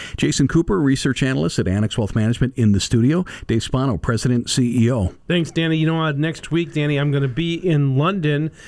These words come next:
Speaker 2: And, of course, you talk about what's happening over there. Jason, inflation is off the charts. You think we, inflation is bad here in the U S? U K has a problem.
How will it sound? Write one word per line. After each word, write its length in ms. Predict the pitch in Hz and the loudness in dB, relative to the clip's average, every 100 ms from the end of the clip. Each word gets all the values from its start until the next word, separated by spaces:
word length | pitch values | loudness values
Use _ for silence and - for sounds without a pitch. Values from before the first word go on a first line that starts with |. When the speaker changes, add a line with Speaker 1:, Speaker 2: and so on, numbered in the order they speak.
| - - | -8 0
Speaker 2:
And, 240 | 165 147 | 0 0
of 220 | 156 127 | -2 -6
course, 400 | - 170 165 - | -4 -2 -2 -4
you 60 | 156 | -6
talk 320 | 180 175 - | -4 -2 -2
about 240 | 147 143 | -2 0
what's 180 | 135 139 | -2 -2
happening 460 | 156 151 147 143 135 | -4 -4 -2 0 0
over 340 | - 143 127 | 0 0 0
there. 460 | 123 117 143 151 127 - - | 0 2 2 0 -2 -8 -10
Jason, 480 | - 175 170 151 147 | -2 0 0 0 0
inflation 720 | - 151 - 160 220 - 160 | 0 0 0 -2 0 -2 -4
is 220 | 139 147 120 | -2 -2 -2
off 360 | - 208 262 | -2 -2 -4
the 120 | - | -6
charts. 420 | 123 - 202 170 147 | -6 -4 -2 -4 -4
You 120 | 151 | -4
think 200 | 185 175 | -2 0
we, 180 | 165 156 | 0 2
inflation 480 | 143 - 156 - | 0 2 -2 0
is 140 | 139 107 | 0 0
bad 340 | 139 139 131 - - - | -2 -2 -4 -8 -20 -18
here 340 | - 175 170 | -2 0 2
in 160 | 151 147 | 2 0
the 120 | 135 | 2
U 240 | 131 147 147 | 2 2 2
S? 180 | 127 110 | 0 -2
U 160 | 170 | -4
K 360 | - 160 151 117 | -2 -2 -2 -2
has 220 | 127 117 | -4 -6
a 60 | 113 | -4
problem. 460 | 127 107 - 107 | -4 -2 -4 -8